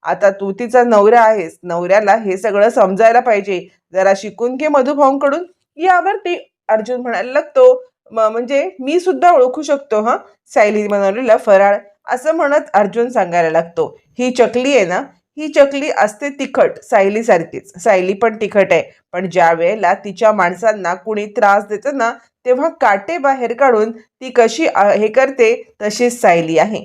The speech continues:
ही करंजी, ही करंजी दिसायला जितकी सुंदर आहे ना, तितकीच ती डेलिकेट आहे.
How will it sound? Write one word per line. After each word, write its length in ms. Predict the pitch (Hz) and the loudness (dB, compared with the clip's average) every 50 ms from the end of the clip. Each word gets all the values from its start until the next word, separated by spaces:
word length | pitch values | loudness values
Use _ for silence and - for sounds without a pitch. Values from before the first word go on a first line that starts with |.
| - _ _ _ _ - | -12 _ _ _ _ -12
ही 60 | 320 | -10
करंजी, 560 | 311 - 330 285 277 262 254 247 185 147 156 - - _ _ _ _ 294 | 0 2 4 4 4 4 0 -2 -4 -6 -10 -14 -16 _ _ _ _ -20
ही 60 | 294 | -14
करंजी 540 | 277 - 269 247 247 269 285 302 277 277 285 | 0 2 4 4 4 2 0 -4 -6 -6 -8
दिसायला 500 | 247 214 220 214 220 262 240 240 247 240 | -6 -8 -10 -2 2 4 4 4 2 -2
जितकी 420 | 240 294 302 294 _ - 262 269 | -4 -6 -12 -12 _ -12 -12 -10
सुंदर 420 | 269 - 240 214 214 202 254 277 | -4 -4 -2 -2 2 2 4 4
आहे 240 | 294 294 294 302 330 | 4 2 2 0 -2
ना, 180 | 285 240 233 240 247 - _ _ _ _ | 0 0 0 0 -2 -8 _ _ _ _
तितकीच 540 | 254 240 240 - _ - 285 294 294 - - | -14 -14 -14 -14 _ -6 -6 -6 -6 -6 -4
ती 40 | 294 | -4
डेलिकेट 580 | 240 220 214 190 175 180 180 175 180 170 170 | 2 2 2 2 2 0 -2 0 -2 2 2
आहे. 220 | - 185 180 170 | 2 0 0 -6